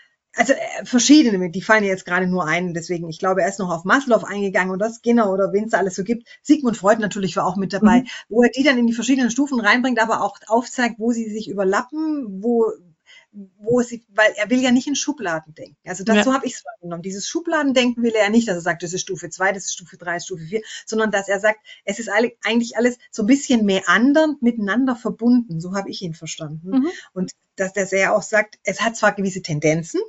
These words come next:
Speaker 1: in dieser Stufe, aber es kommen eben auch, ja, Überschneidungen beim einen oder anderen
Speaker 2: Ja.
Speaker 1: mit dazu.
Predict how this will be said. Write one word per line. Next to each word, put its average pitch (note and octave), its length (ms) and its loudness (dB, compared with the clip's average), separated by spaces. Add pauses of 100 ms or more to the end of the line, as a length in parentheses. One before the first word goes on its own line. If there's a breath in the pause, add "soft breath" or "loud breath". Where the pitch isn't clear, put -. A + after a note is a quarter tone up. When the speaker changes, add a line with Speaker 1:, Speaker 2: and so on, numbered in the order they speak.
(260)
Speaker 1:
in G#3+ 120 -2
dieser A3+ 200 0
Stufe, C4+ 360 -2 (580 soft breath)
aber A#3 320 4 (200)
es A#3 320 -8 (220)
kommen C4+ 280 4
eben C4 180 2
auch, B3+ 320 2 (160)
ja, D#3 280 -6
Überschneidungen E3+ 760 -4 (120)
beim E3 160 -6
einen E3 180 -4
oder D#3+ 120 -4
anderen E3 140 -2
Speaker 2:
Ja. E3+ 80 0
Speaker 1:
mit D#3+ 140 -8
dazu. E3 280 -16